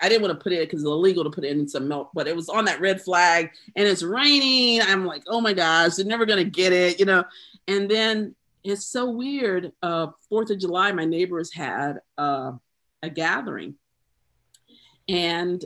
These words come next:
I didn't wanna go. I was trying to, you know, chill out, whatever. And then I liked my neighbors who invited me, so I went. And then somebody pointed out, like, "That's Glennis." And they're like,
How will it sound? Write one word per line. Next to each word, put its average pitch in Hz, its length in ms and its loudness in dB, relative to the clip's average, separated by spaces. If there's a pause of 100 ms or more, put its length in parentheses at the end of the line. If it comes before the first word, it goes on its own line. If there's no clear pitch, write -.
I 165 180 0
didn't 160 240 -2
wanna 143 180 0
go. 143 460 -2
I 143 40 0
was 143 140 -8
trying 151 300 -6
to, 143 160 -10
you 190 60 -4
know, 135 100 -6
chill 127 260 -8
out, 123 400 -8
whatever. 131 560 -6 (500)
And 151 560 2
then 156 380 0
I 156 100 0
liked 151 240 0
my 147 100 0
neighbors 143 320 0
who 151 80 -2
invited 139 360 -2
me, 139 80 -2
so 135 160 -6
I 131 80 -4
went. 170 400 -2 (380)
And 156 320 -4
then 147 200 -2
somebody 147 360 -8
pointed 147 300 -6
out, 135 380 -8
like, - 240 -10 (200)
"That's 139 260 -14
Glennis." 139 540 -8 (320)
And 208 100 -2
they're 220 80 0
like, 160 180 -6